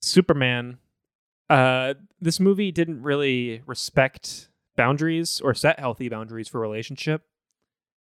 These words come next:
So I think what we need really early on is Lois firmly establishing that she is an independent woman who does not need Superman. Even though he saved her life and she's grateful for that,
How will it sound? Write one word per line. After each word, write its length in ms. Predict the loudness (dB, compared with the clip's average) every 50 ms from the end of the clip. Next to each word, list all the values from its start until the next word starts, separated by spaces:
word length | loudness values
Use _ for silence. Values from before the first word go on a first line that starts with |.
| _ 0
So 300 | 4 6 6 6 6 4
I 120 | 0 -2
think 200 | 0 -2 -4 -4 _ _ _ _ _
what 180 | -2 0 0 2
we 140 | 0 -2 -2
need 360 | -4 -8 -10 -10 -12 -16 -20 _ _ _ _ _ _ _
really 460 | 2 4 4 4 4 4 2 2 0
early 280 | 0 0 -2 -2 -2 -4
on 420 | -4 -4 -6 -8 -10 -12 -14 -10 -8
is 240 | -6 -6 -6 -6 -2
Lois 800 | 2 2 4 4 4 2 0 -2 -4 -6 -6 -6 -6 -6 -10 _ _ _ _ _ _
firmly 420 | 6 6 6 6 4 0 -4 -4 -4
establishing 760 | -4 -4 -4 -2 -2 -2 0 0 -2 -2 -2 -2 -4 -4 -4
that 140 | -8 -10
she 200 | -6 -4 -2 -2
is 140 | -2 -2 -4
an 60 | -4 -4
independent 440 | -2 -2 -4 -4 -6 -6 -4 -4 -6
woman 300 | -6 -8 -8 -8 -10 -10
who 160 | -10 -12 -8
does 320 | -4 0 0 0 0 -2
not 300 | -6 -6 -6 -6 -6 -8
need 320 | -10 -8 -8 -6 -6 -8 -6
Superman. 640 | -4 -6 -6 -6 -8 -10 -10 -10 -12 -14 -16 -20 _ _ _ _ _ _ _ _ 2
Even 220 | 4 6 6 6
though 140 | 6 4 4
he 80 | 2 2
saved 260 | 2 2 0 2 2
her 100 | 2 4
life 320 | 4 4 2 2 0 -2
and 100 | -4 -4
she's 200 | -4 -4 -4 -2
grateful 320 | 0 0 0 0 -2 -6 -8
for 160 | -6 -4 -2
that, 280 | -2 -2 -2 -4 -6